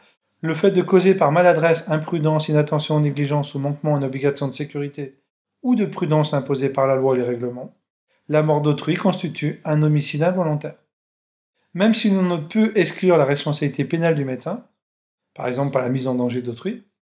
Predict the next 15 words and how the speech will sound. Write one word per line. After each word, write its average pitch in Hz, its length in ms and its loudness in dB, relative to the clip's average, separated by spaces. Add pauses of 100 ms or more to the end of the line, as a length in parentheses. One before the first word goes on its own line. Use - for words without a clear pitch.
(240)
il 156 80 -4
faut 170 140 -2
bien 170 180 2
comprendre 170 380 4
que 202 100 2
l'infirmière 156 480 2
est 196 100 0
pénalement 160 420 2
responsable 156 560 -2
de 180 60 -2
ses 147 300 -6
actes 160 220 -4
et 160 40 -4
elle 139 180 -2
seule. - 260 -20